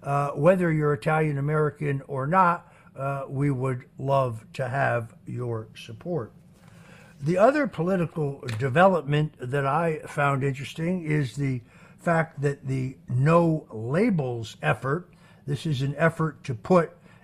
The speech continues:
yet another presidential candidate on the ballot, uh, a third party candidate, announced that they had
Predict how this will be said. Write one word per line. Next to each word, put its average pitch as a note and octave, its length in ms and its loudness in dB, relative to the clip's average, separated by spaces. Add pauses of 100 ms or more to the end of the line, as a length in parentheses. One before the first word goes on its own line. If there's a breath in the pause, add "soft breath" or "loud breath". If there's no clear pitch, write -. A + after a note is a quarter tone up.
(120)
yet E3 340 0
another D#3 680 2
presidential C3+ 920 -4
candidate C#3 680 -4
on C3+ 240 -4
the B2+ 80 -6
ballot, B2 460 -4 (420 loud breath)
uh, C3+ 200 -6
a C3 200 -4
third D#3 580 2 (420 soft breath)
party D#3+ 560 2 (100)
candidate, C3 640 -2 (320 loud breath)
announced D#3+ 800 2
that C#3 360 -4
they D#3 240 4
had C#3 500 2